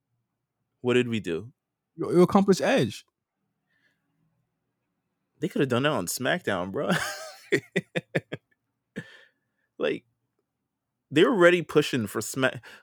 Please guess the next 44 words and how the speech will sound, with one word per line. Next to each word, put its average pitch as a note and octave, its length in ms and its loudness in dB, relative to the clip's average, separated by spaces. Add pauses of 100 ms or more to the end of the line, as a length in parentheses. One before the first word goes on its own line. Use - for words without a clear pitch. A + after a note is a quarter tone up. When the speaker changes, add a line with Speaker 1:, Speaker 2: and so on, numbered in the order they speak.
Speaker 1:
once, E3 340 -2
once C3+ 460 -2
Edge B2 260 6
wasn't A#2 300 -2
showing A#2 260 -2
up G#2+ 140 -4
on G#2+ 120 -2
Raw G2 420 0
and G#2 180 -8
staring A2 460 -4
down G#2 260 -4
Drew A2 180 -8
McIntyre G2+ 600 -4
anymore, F2+ 400 -6
I G#2+ 60 0
think C3 220 -4
we A#2 80 -6
knew G2+ 200 -4
what E2 180 -8
it C2+ 100 -8
was. - 320 -10
I A#2+ 60 0
think C3+ 200 -2
we C3 100 -4
knew A2+ 180 -2
what G2+ 160 -4
this, - 260 -8 (100)
you F#2+ 120 -12
know, D#2+ 160 -12 (480)
Snickers A#2 460 -2
Presents A2 440 -4
the A#2 80 -4
main G2+ 220 -4
event F#2+ 260 -6
of F#2+ 60 -6
WrestleMania E2+ 840 -10 (580)
main A#2+ 100 -4 (140)
Speaker 2:
Yeah. G2+ 60 -4
Speaker 1:
event G2 160 -6
Speaker 2:
It, F#2+ 120 -2
Speaker 1:
was. D#2 240 -8 (400)
<laughs> - 220 -16
Speaker 2:
it D#3+ 80 4
just E3+ 280 4